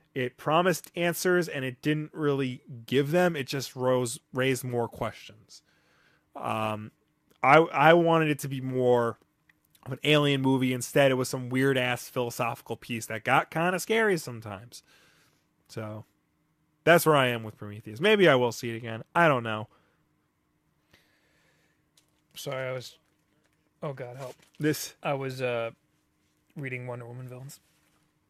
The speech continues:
Speaker 2: And the only person who used the hashtag is Fred again. <laughs> Uh, oh, he said he won't be there.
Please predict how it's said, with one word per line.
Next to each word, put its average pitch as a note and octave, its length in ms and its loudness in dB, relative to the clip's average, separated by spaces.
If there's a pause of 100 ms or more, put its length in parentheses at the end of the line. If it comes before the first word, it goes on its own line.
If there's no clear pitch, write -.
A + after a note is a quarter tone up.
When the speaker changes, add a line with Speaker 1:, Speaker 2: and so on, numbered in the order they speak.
(3750)
Speaker 2:
And F#3+ 200 6
the F#3+ 60 6
only F#3 140 8
person D#3+ 320 6
who D#3 40 0
used C#3+ 120 -2
the C3 60 0
hashtag C3+ 440 2
is A2+ 80 -8
Fred D3+ 240 4
again. D3 300 0 (340)
<laughs> E3 60 2 (1000)
Uh, C#3+ 360 6
oh, D#3 120 2
he C#3+ 100 -2
said C#3 140 -8
he C3 40 -4
won't C3+ 160 -8
be B2 120 -12
there. A2 120 -10